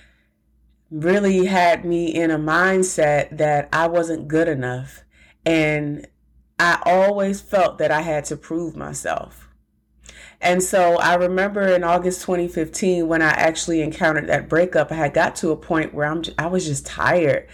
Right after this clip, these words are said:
I said, "I've been doing it Susan's way for so long. And I've been,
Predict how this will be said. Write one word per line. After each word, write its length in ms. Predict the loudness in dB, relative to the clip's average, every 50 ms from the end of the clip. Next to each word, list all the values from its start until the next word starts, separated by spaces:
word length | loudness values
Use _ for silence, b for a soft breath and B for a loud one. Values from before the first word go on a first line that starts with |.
| B B B B B B B B B B
I 60 | -4
said, 160 | -2 0 2
"I've 140 | 2 2 2
been 180 | 2 2 2 2
doing 280 | 0 0 0 0 -2
it 100 | -2 -4
Susan's 440 | -4 -4 -4 -4 -2 -2 -2 -2 0
way 180 | 0 0 0 0
for 160 | 0 -4 -4
so 340 | -4 -2 0 0 2 2 2
long. 680 | 0 -2 -2 0 0 0 0 -2 -2 -4 -4 -6 -8 B B B B B B B B B -2
And 320 | 0 2 4 4 4 4
I've 220 | 4 2 2 2 0
been, 320 | 0 0 0 -2 -4 -8